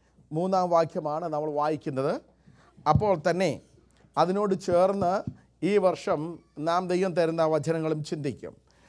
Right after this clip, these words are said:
"Not by might nor by power, but by my spirit, saith the Lord." Praise the Lord. അതാണ് ഈ വർഷത്തെ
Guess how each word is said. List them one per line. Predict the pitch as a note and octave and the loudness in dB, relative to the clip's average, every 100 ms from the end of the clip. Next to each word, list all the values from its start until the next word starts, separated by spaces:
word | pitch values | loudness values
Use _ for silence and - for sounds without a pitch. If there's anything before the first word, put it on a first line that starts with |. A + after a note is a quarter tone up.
| - _ | -20 _
"Not | D3 D#3+ F3+ A3 | -4 2 2 2
by | - E3+ F3 F3 F3 D#3+ - _ _ _ - C#3+ D#3 | 0 6 8 8 6 0 -12 _ _ _ -8 -2 4
might | F#3 G3 G3 E3 | 4 2 -2 -2
nor | E3 F#3 | 2 2
by | F3 E3 E3+ D#3+ | 4 6 6 4
power, | - D3 E3 D3 A#2+ E2+ - C#3 | -2 2 2 2 0 -4 -2 2
but | E3+ | 2
by | E3 F3 E3+ C3 C#3+ | 6 6 6 0 -8
my | D3 D#3 D#3+ | -4 -4 -4
spirit, | - - D3+ C#3+ B2 - _ _ _ _ - - | -8 -10 -8 -6 -8 -12 _ _ _ _ -20 -4
saith | D#3 D#3 D3+ | 2 2 2
the | C#3+ | 0
Lord." | D3 A#2+ A2+ | 2 0 -4
Praise | - C3+ A#2+ | -4 -6 -6
the | B2+ | -4
Lord. | A2+ F#2+ - | -4 -6 -2
അതാണ് | D3+ E3 D#3 E3+ D3 | 2 4 4 4 0
ഈ | C#3+ | -2
വർഷത്തെ | D#3 C3 D3 D3+ | -2 -2 -4 -2